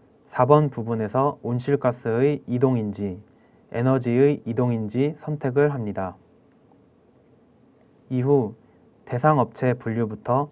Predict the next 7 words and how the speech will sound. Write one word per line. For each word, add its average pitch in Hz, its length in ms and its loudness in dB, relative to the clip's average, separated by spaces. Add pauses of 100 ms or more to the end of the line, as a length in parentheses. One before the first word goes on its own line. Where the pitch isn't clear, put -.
(120)
누락 127 360 4
없이 127 360 -2
작성하면 131 760 -2
됩니다. 95 480 -8 (3000)
대상 147 380 0
업체의 127 540 0
정보는 107 600 -2